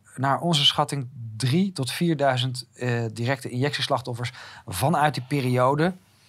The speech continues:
Oktober tot en met december is er een derde prik, dus niet de booster,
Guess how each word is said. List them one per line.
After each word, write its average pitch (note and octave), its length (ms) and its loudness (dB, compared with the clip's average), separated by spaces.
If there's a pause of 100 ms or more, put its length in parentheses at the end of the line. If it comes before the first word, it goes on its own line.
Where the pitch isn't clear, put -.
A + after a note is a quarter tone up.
(240)
Oktober C#3 500 0
tot B2 160 -4
en B2+ 60 -4
met A#2 140 0
december D3 560 0 (240)
is D3 140 0
er B2 80 0
een A#2+ 180 -2
derde D#3+ 280 2
prik, E3+ 260 -2
dus B2+ 120 -4
niet F3+ 160 2
de E3+ 60 -2
booster, F3+ 460 0